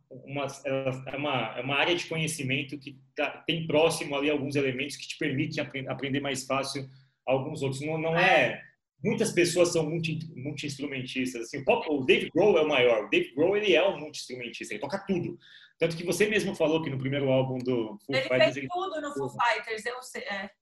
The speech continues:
Speaker 1: Ele é um multi-instrumentista. A área dele, ele era baterista de origem e tal. E ela, quando tá fazendo essas caras e bocas, ela tá imitando ele, tá? Ele toca assim.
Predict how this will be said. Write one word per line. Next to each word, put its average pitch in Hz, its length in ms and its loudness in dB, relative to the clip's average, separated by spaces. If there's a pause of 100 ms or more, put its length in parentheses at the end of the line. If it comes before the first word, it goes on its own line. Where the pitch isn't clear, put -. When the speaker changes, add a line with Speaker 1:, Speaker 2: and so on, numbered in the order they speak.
(460)
Speaker 1:
Ele 139 120 0
é 151 60 4
um 143 100 0
multi-instrumentista. 143 920 -4
A 151 120 4
área 196 240 6
dele, 170 240 2
ele 175 120 4
era 190 140 4
baterista 165 580 0
de 131 100 -6
origem 127 380 -2
e - 40 -18
tal. 160 280 -2
E 185 40 6
ela, 247 180 6
quando 175 200 -2
tá - 100 -4
fazendo 151 180 -6
essas - 160 -12
caras 131 200 0
e 127 60 -6
bocas, 190 180 0
ela 208 100 2
tá 196 60 4
imitando 208 380 0
ele, 190 320 4
tá? 135 160 0
Ele 156 180 -2
toca - 240 4
assim. 120 260 -6